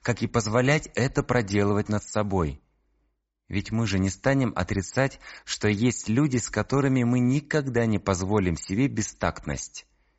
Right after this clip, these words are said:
Беречь отношения нужно с самого первого дня, с момента сближения двух половинок,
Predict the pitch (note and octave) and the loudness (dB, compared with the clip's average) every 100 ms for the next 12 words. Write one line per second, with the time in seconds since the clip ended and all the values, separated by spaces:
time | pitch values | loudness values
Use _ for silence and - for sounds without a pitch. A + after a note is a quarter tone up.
0 | _ _ _ _ _ E2 F#2 G2+ G#2+ G2+ | _ _ _ _ _ -2 0 2 0 -2
1 | G2 G2 - B2+ C#3 G2+ D#2 C#2+ - - | -2 0 0 2 2 2 0 -4 -14 -20
2 | _ - F#2 G#2+ A2 G#2 G2 - - G2 | _ -8 -2 -2 0 -2 -2 -6 -4 0
3 | B2 C#3 B2 C3 - - E2 E2 F#2+ F2+ | 0 0 -2 -4 -6 -2 0 0 -2 -2
4 | F#2+ E2+ D2+ C2+ A#1 _ _ _ _ _ | -4 -2 -2 -2 -6 _ _ _ _ _
5 | _ - - F2 F2+ G#2+ A#2+ A2 F#2 E2+ | _ -14 -4 0 0 0 -2 -2 -4 0
6 | F#2 F#2+ G#2 C3 B2 F#2+ F#2 G#2+ - G#2+ | 0 0 2 2 2 0 0 -2 -2 0
7 | A2 A#2 G#2+ G2 D2 D2 | 0 0 0 0 0 -4